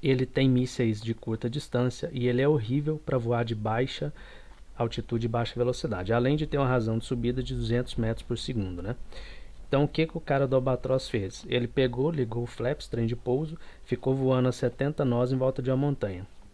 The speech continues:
O mig foi tentar acompanhar, né, um outro player que tava lá, estolou, caiu e morreu. É, resumo, o cara não utilizou armamento, ele utilizou só esse conhecimento de saber a característica do avião que ele tava voando e do, os pontos negativos do inimigo.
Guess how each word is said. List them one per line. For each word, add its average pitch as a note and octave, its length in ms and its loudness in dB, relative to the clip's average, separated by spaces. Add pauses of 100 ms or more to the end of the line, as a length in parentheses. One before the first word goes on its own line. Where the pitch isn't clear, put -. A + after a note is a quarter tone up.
(480)
O D3 80 4
mig C3+ 280 6
foi C3 180 0
tentar B2+ 300 0
acompanhar, C3 540 0
né, C3+ 160 0
um A2+ 120 0
outro A2 200 -4
player A2+ 280 -2
que - 80 -16
tava A#2+ 180 -2
lá, C3+ 240 0 (200)
estolou, C3 440 2
caiu B2 260 2
e A#2+ 40 4
morreu. B2+ 360 2 (680)
É, A2+ 200 2
resumo, A#2+ 500 4 (320)
o - 40 -16
cara A#2+ 280 2
não B2 140 4
utilizou C3 380 2
armamento, A#2+ 460 2
ele G2+ 60 -4
utilizou A2+ 420 -2
só B2+ 180 0
esse C3+ 160 0
conhecimento B2 460 0
de A#2+ 80 -6
saber A#2 440 0
a - 20 2
característica A#2 680 -2
do G#2+ 120 -4
avião G#2 280 -2
que - 80 -10
ele G2+ 80 -10
tava G2 180 -10
voando C3+ 380 0 (380)
e B2+ 180 0
do, C3+ 300 0 (120)
os G#2 500 -6
pontos - 360 -2
negativos A#2 540 -2
do A#2 40 0
inimigo. A#2+ 380 0